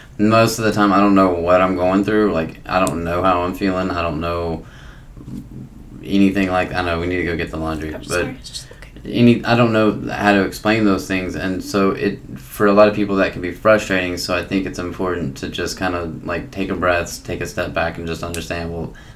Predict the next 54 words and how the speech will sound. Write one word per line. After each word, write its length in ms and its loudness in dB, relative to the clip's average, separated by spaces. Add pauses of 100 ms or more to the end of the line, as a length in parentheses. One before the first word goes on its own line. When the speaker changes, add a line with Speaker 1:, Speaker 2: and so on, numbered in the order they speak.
Speaker 1:
they 280 4
don't 160 6
know 80 4
what 100 -2
the 80 -10
fuck 220 -6
they're 100 -10
going 300 -8
through, 180 -4
so 160 -8
how 160 2
the 80 2
hell 160 2
am 100 -2
I 120 6
supposed 400 -4
to 80 -2
Speaker 2:
Right. 60 0
Speaker 1:
understand 360 -6
what 80 -8
they're 160 -6
going 280 -8
through? 220 -8 (540)
You 100 -6
know, 140 -2
and 140 0
not 180 4
just, 240 -8
just 160 2
not 180 4
get 140 -2
frustrated 480 -4
with 140 0
Speaker 2:
Yeah. 180 -4 (720)
Speaker 1:
it. 80 -10
Um, 380 -8 (1200)
so 160 -14
yeah, 180 -4
I 40 -6
think 200 -4
that's, 380 -8 (160)
I 80 -10
think 160 -10
that 120 -8
was 80 -4
Speaker 2:
And 100 4
Speaker 1:
a 20 -2
good 60 -2
Speaker 2:
just 200 -2
Speaker 1:
thing. 140 -4
Speaker 2:
take, 180 -20
make 240 -2
sure 240 0
to, 640 -4